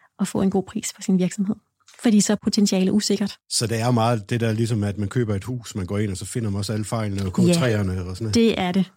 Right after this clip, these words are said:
Speaker 1: Det må man være, øhm, forberedt på, at det kan godt blive en, en grim forhandling, lige så vel som når man sælger et hus, altså så er, er køberen egentlig også ivrig for næsten at finde noget, der kan sættes,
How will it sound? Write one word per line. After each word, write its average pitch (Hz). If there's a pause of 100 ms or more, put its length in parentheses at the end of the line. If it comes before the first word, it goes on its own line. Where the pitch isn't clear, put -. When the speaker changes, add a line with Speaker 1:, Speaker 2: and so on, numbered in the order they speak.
(280)
Speaker 1:
Det 214
må 214
man 185
være, 175
øhm, 165 (440)
forberedt 220
på, - (400)
at 190 (200)
det 214
kan 196
godt 196
blive 202
en, 175 (840)
en 196
grim -
forhandling, 190
lige 196
så 208
vel 185
som -
når 185
man 175
sælger 185
et 175
hus, 233
altså 190
så - (120)
er, 175
er 196
køberen 202
egentlig 190
også 196
ivrig 226
for 185
næsten 180
at 170
finde 269
noget, 165
der 175
kan 196
sættes, 175